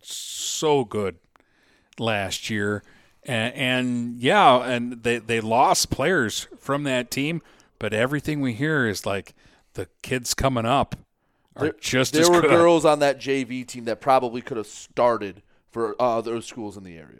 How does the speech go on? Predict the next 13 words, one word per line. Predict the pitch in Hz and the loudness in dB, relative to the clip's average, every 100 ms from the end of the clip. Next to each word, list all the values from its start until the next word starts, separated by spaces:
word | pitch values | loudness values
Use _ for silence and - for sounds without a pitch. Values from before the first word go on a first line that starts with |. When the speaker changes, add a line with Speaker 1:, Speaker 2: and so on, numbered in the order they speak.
| - - | -14 -6
Speaker 1:
Uh, | 120 117 | -4 -4
and, | 123 123 127 | -4 -6 -6
and | 131 120 | -6 -2
then, | 117 113 110 | 0 0 -2
you | 107 | -2
know, | 104 101 113 | -2 -4 -6
it'll | 107 104 | -8 -8
be, | - 107 101 98 - _ _ _ _ _ _ _ _ _ - | -6 -6 -6 -10 -14 _ _ _ _ _ _ _ _ _ -12
um, | 120 110 101 95 92 _ - | -6 -6 -6 -10 -20 _ -20
uh, | 135 - _ _ - | -20 -20 _ _ -12
Julia | - 131 131 117 | -4 0 2 0
Gilbert's | 107 117 110 104 - | 0 0 0 -4 0
already | 127 117 117 113 101 | 2 4 2 2 -2